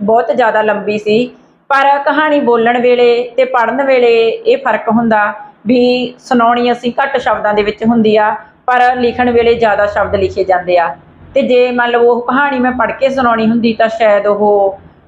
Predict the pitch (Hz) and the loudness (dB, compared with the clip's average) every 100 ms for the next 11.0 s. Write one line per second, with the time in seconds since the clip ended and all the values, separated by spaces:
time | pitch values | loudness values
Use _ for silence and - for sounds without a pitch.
0 | - 208 202 196 208 185 247 254 214 233 | -6 0 0 0 -2 0 0 0 0 -2
1 | 240 226 202 196 185 180 175 175 220 - | -2 -2 -2 -2 -2 -2 -2 -2 -8 -8
2 | _ _ 262 254 254 247 285 285 240 233 | _ _ -2 -2 -2 0 0 0 0 0
3 | 226 220 214 214 185 208 220 220 214 220 | 0 2 2 2 0 0 -2 0 0 -2
4 | - _ _ _ _ - 262 269 262 285 | -8 _ _ _ _ -2 0 0 0 0
5 | 320 311 294 294 269 - 277 277 - 247 | 0 2 0 0 -2 0 2 2 2 0
6 | 254 262 262 247 240 233 254 233 208 214 | 0 -2 -2 -2 -2 -2 -2 0 0 -2
7 | 220 240 254 220 247 233 233 233 233 240 | 0 -2 -2 0 2 2 2 2 0 -2
8 | 226 226 220 220 220 214 220 220 208 208 | -2 0 0 0 0 0 0 0 -2 -2
9 | 226 226 285 247 220 226 214 214 214 208 | -2 -2 0 0 0 0 0 0 0 2
10 | 202 208 202 196 196 196 190 202 202 | 0 0 0 0 0 -2 -2 -2 -2